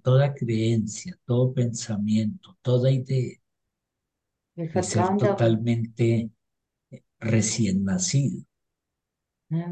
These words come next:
Speaker 2: wir vertrauen darauf, dass jeder von euch das einfach jetzt fühlen kann, wie sich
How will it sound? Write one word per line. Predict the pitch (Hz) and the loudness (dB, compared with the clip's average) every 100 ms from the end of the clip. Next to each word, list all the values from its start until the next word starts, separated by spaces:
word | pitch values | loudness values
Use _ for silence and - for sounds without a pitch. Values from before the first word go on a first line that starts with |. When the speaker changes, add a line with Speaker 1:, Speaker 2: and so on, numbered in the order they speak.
| 165 | -4
Speaker 2:
wir | 165 | -4
vertrauen | 165 170 165 175 185 202 | -2 -4 -2 -2 0 0
darauf, | 196 180 170 - - | 0 -2 -4 -8 -2
dass | 185 180 - | -2 -2 0
jeder | 190 196 208 | 4 4 2
von | 208 196 | -2 -2
euch | 185 190 - | -2 -4 -6
das | 180 | -6
einfach | - 190 185 185 185 | -4 -6 -6 -6 -4
jetzt | 180 - _ | -6 -8 _
fühlen | - 233 247 196 | -2 0 0 -2
kann, | 196 180 165 - - - _ _ | -4 -4 -6 -12 -20 -20 _ _
wie | 185 | 0
sich | 196 196 185 - | 2 0 -2 -8